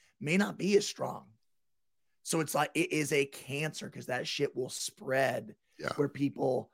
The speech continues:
Speaker 1: have, they kinda have, like, a, a who gives a fuck attitude. And that really can spread throughout an organization and it rots it from the inside out. It's poison.
Speaker 2: Yeah.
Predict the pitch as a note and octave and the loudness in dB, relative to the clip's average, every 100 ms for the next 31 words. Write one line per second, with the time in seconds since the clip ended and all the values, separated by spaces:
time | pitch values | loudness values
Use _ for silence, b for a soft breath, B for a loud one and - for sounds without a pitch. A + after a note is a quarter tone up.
0 | _ - C#3 C3+ C3 C3+ - C#3+ C#3+ C#3+ | _ -2 0 2 0 -4 -8 -8 -2 0
1 | C3+ B2+ C3 C3 - C#3 C3+ D3+ C#3 C#3 | 0 0 -2 -6 0 0 2 -2 2 0
2 | C#3 - B2 B2+ B2+ C3 B2 - C3+ C3+ | 0 -4 -4 -4 -6 -6 -6 -6 -4 -2
3 | C3+ B2 - _ _ C#3 C3+ B2+ - D#3 | -2 -6 -14 _ _ -2 2 2 0 -2
4 | D3 A#2 - B2+ C#3 C3 - - C3 C3+ | -2 -6 -8 -6 -4 -4 -8 -2 2 2
5 | - - C3+ C3 C3 C#3 C3 C3 C#3 C#3 | 0 -4 -4 -2 -4 -6 -8 -10 -8 -6
6 | C3+ F3 - C3+ A#2+ B2 A#2+ - - - | -2 -2 -2 -2 -2 0 0 -2 -6 -10
7 | - C3 - C3 A#2+ B2 C3 D3 - - | -8 -8 -6 -8 -6 -2 0 0 -2 -10
8 | - C3+ C#3+ - - _ _ _ - D#2 | 0 2 2 -2 -14 _ _ _ -6 -4